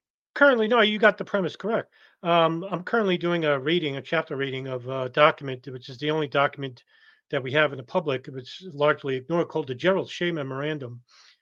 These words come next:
Uh, there's a retired law-, uh, uh, corporate lawyer named Gerald Shea,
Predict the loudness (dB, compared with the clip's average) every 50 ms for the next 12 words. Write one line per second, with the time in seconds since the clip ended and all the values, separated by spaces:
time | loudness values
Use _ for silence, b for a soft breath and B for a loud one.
0 | b _ -2 0 2 2 2 2 0 0 -2 -4 -4 -4 -6 -6 -4 2 4 6
1 | 6 6 4 2 0 0 0 0 0 0 0 0 2 0 0 -2 -6 _ -18 -14
2 | -10 -8 -8 -8 -8 -6 0 2 2 2 2 0 0 0 0 2 0 0 -2 -4
3 | -6 b b b b b b b 2 4 6 6 4 2 -2 -4 -2 0 2 2
4 | 2 0 -2 -8